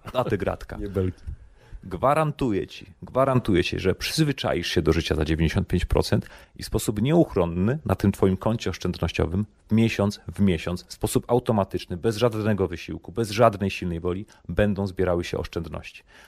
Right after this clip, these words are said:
Speaker 1: Jak dasz radę z pięcioma procentami, to za chwilę się okaże, że dasz radę z większą ilością.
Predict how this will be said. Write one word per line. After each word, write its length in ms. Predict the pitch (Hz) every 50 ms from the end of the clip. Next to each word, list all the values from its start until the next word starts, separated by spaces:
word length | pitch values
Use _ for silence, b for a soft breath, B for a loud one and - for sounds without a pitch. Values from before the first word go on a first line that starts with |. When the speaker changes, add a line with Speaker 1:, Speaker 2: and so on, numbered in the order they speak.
| B B B
Speaker 1:
Jak 140 | - - 80
dasz 180 | 82 101 104
radę 200 | 104 107 107 110
z 80 | 107 -
pięcioma 380 | - 107 98 - - 104 101 92
procentami, 580 | - 92 - - 98 92 - 101 107 107 107
to 80 | - 87
za 80 | 90
chwilę 220 | 87 - - 90 90
się 140 | - - 90
okaże, 340 | 85 - 85 85 85 87
że 100 | 85 87
dasz 200 | 76 85 82 -
radę 240 | 90 90 87 82 85 87 b b b b _
z 100 | 82 80
większą 360 | 87 98 95 87 - - 90
ilością. 440 | - - 80 85 82 - - - -